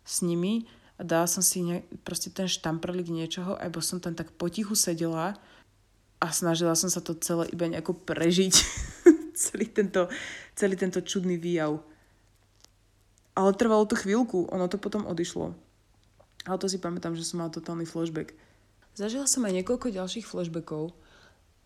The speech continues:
Neviem si na ne úplne spomenúť, ale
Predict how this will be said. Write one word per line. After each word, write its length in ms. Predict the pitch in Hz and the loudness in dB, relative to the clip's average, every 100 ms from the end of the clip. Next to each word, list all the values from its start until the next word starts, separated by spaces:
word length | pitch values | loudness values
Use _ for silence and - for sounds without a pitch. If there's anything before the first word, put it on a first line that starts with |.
| _ _ _ - | _ _ _ -8
Neviem 480 | 185 190 214 240 254 | -4 -2 0 2 4
si 160 | - | 2
na 100 | 190 | 2
ne 140 | 180 - | -2 -4
úplne 320 | - 233 254 | -6 -2 0
spomenúť, 720 | - 190 175 165 156 - - | 0 -2 -4 -4 -4 -8 -8
ale 400 | 170 160 156 160 | -6 -4 -4 -6